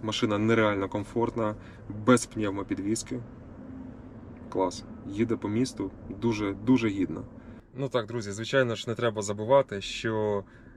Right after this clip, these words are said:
коли я кажу про схожість цього автомобіля з Zikr нуль нуль один,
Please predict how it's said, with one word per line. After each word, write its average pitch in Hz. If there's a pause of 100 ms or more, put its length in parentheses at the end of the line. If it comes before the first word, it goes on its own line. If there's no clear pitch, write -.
(160)
коли 120
я 104
кажу 104 (100)
про 95 (140)
схожість - (120)
цього 107
автомобіля 98 (160)
з 98
Zikr 104
нуль 101
нуль 98
один, 147